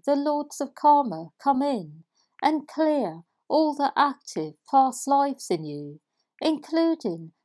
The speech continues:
the lives you have had where you have been, in one way or another,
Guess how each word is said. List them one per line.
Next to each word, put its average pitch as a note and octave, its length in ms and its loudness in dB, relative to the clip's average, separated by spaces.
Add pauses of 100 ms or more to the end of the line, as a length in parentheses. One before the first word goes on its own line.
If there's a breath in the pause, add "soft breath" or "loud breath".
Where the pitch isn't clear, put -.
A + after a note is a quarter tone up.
(120)
the D4+ 100 4
lives C4+ 680 -2
you C4+ 220 -2
have D4 220 -2
had A3 360 0 (420)
where G3+ 320 6 (180)
you C#4+ 340 0
have D4 200 2 (100)
been, A#3 440 -2 (220)
in D4 240 -2
one D4 280 -2
way F3 380 -8
or C#4+ 220 2
another, C#4 600 -2